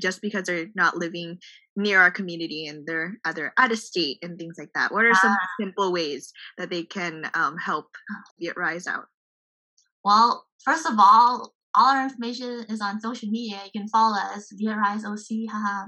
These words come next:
Speaker 2: plug, at Facebook, Instagram, and Twitter, and, like, by signing those petitions, yeah, or anything else. Like, you know, if you even want to, like, have an, like, an issue in your community,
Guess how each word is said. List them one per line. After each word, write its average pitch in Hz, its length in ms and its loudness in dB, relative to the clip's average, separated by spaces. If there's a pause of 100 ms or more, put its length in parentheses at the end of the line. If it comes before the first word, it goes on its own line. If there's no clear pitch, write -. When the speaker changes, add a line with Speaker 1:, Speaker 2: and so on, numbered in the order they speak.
(120)
Speaker 2:
plug, 202 320 0 (640)
at 196 300 2
Facebook, 254 460 -4
Instagram, 208 560 -4
and 185 120 -10
Twitter, 233 540 -4 (680)
and, 190 580 -4 (680)
like, 190 180 -8
by 196 120 -2
signing 202 280 0
those 196 200 -6
petitions, - 680 -8 (420)
yeah, 190 240 2
or 196 280 0
anything 196 300 -6
else. 175 440 -4 (340)
Like, 196 140 -4
you 220 80 2
know, 208 120 6
if 202 140 -2
you 208 100 -4
even 208 280 -6
want 185 400 0
to, 185 340 -10 (100)
like, 196 140 -2
have 214 260 4
an, 214 160 -4 (200)
like, 202 100 0
an 208 80 -2
issue 208 320 -2
in 190 100 -4
your 175 160 -6
community, 170 540 -8